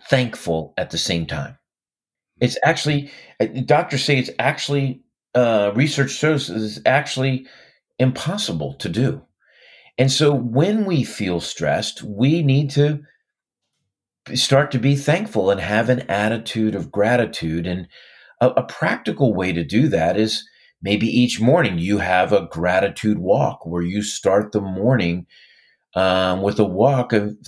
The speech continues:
things that you're thankful for, just simple things, uh, about the weather or whatever, whatever you're, you have a family, these kind of things. Um, or I, I do a thank-,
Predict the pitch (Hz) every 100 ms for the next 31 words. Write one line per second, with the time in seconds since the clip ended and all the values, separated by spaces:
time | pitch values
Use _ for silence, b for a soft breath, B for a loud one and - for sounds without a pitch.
0 | - 107 135 123 143 143 139 151 185 -
1 | 110 - 76 73 - 151 - 160 247 -
2 | - - 135 - - 87 95 87 71 _
3 | - 95 98 95 82 87 98 104 101 87
4 | 78 85 95 104 101 98 - 78 76 _
5 | _ - - 98 98 113 90 80 76 76
6 | 92 85 78 - 98 104 107 104 104 B
7 | B B B B 123 135 - 101 85 92
8 | 92 107 - B B B B - 101 104
9 | - - 160 175 156 B B - 120 120
10 | 160 156 175 139 - 123 123 -